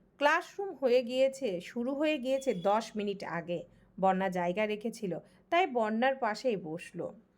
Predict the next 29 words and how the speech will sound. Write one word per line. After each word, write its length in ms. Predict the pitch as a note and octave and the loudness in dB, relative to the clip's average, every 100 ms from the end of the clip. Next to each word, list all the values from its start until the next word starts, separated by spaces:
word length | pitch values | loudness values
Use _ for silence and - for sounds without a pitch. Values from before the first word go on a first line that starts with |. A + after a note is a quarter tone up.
| _ _ _ _ - - | _ _ _ _ -4 0
একটা 260 | E4 G#4 | 0 0
ক্লাস 300 | G#4 E4 E4+ | 0 0 0
শেষ 360 | - B3+ A#3+ C4+ | 0 0 2 4
হওয়ার 220 | C4+ C4+ | 4 4
পর 260 | C4+ A3+ F#3+ | 2 2 2
আরেকটা 400 | F#3 G#3 - A#3 | 0 -2 -4 -2
ক্লাসে 380 | A#3 A3+ A#3 | 0 0 -2
স্যার 300 | A3+ G3 F#3 G3 - | -6 -4 -4 -4 -4
আসতে 380 | E3+ F3 A#3 A#3 | -6 -4 -2 -2
আসতে 320 | A#3 - F3 | -2 -4 -2
বন্যা 340 | F3 F3 F3 | 0 0 0
মেঘকে 360 | F3+ F3+ F3+ F3+ | -2 -2 -4 -8
ফিসফিস 520 | - B3+ - E4 - | -6 -10 -4 -4 -4
করে 220 | - B3 | -2 -2
বলল, 360 | F#3 D#3+ E3 - - _ _ - | -2 -6 -8 -12 -16 _ _ -2
"কি 120 | D#4 | -2
রে, 180 | E3 - _ _ - | -2 -10 _ _ -4
আসতে 320 | C4 C4 - | -4 -2 -2
এত 160 | F4 F#4 | 0 0
দেরি 360 | A3+ A3 B3 | 0 0 0
হলো 240 | D4 B3+ F3 | 0 -2 -2
কেন? 240 | - - - - | -4 -10 -12 -4
আর 120 | G#3 G#3+ - | -4 -4 -4
তুই 180 | A3+ B3 | -2 2
না 200 | C4+ C4 | 4 4
আমাকে 300 | C4+ C4+ A3 | 2 2 0
তোর 360 | G#3+ G3+ - | 2 0 -2
ক্রাশ 460 | - G#3 A3 G3+ - _ _ - | -2 2 2 0 -8 _ _ -6
বয় 320 | F#3 G3 F3+ | 2 2 2